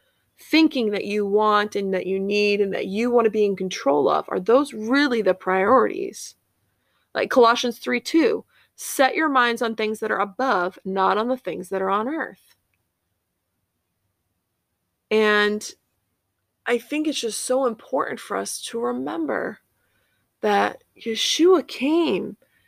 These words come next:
and lived on this earth and died for us. And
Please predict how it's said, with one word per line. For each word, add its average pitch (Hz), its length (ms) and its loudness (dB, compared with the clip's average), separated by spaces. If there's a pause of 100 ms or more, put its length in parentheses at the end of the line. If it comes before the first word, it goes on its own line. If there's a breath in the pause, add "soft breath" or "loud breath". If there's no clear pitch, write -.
(260)
and 214 260 0
lived 302 280 4
on 294 80 4
this 247 180 2
earth 214 300 -2
and 220 240 -6
died 269 440 2
for - 200 -2
us. 208 360 -4 (120)
And 202 480 -4